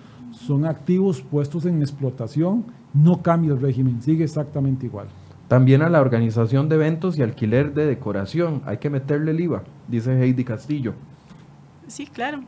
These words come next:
Speaker 3: eh, siempre y cuando, ¿verdad? Este, lo que está haciendo es una actividad lucrativa y, y es un servicio ahora.
Speaker 2: Doña Heidi,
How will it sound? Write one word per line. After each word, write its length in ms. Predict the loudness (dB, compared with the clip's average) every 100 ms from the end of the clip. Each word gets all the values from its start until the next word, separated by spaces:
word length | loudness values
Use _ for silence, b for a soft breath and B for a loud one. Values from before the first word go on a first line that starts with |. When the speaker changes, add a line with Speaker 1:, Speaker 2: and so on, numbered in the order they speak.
| -18 -14
Speaker 3:
eh, 260 | -12 -10 -14
siempre 380 | -14 -12 -12
y 20 | -12
cuando, 320 | -12 -10 -10
¿verdad? 380 | -10 -10 -12 -12 -14
Este, 540 | -14 -14 -14 -14 -14 -18 B B B B B -10
lo 140 | -8
que 80 | -6
está 120 | -8
haciendo 280 | -6 -4 -6
es 100 | -6
una 140 | -6
actividad 380 | -8 -6 -6 -6
lucrativa 680 | -8 -10 -12 -10 -10 -8 -8
y, 140 | -10 -12 -14
y 80 |
es 100 | -12 -10
un 100 | -10
servicio 480 | -10 -14 -14 -14
ahora. 240 | -12 -12 -16 -20 -10
Speaker 2:
Doña 220 | -6 -2 0
Heidi, 260 | 0 0